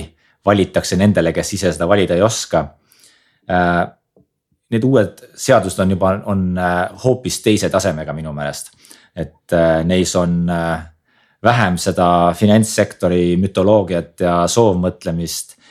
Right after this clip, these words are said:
ja reaalselt sellist tõestuspõhist, äh, analüüsi,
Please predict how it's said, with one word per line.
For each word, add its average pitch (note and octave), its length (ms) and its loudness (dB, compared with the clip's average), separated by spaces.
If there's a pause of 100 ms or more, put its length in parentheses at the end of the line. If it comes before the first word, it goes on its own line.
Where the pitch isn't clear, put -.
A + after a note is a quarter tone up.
(180)
ja E2 400 2
reaalselt F2 560 2
sellist E2 460 -8
tõestuspõhist, E2+ 1120 -4
äh, D#2 280 -2 (520)
analüüsi, D#2 720 -2